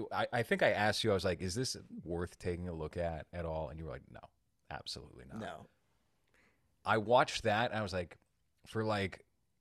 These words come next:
Speaker 1: basically kids who, who made this fan film,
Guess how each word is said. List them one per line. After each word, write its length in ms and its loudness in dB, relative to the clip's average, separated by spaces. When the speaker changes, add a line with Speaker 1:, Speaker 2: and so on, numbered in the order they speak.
Speaker 1:
basically 520 2
kids 500 0
who, 380 0
who 200 -4
made 320 -4
this 420 -4
fan 340 -4
film, 380 0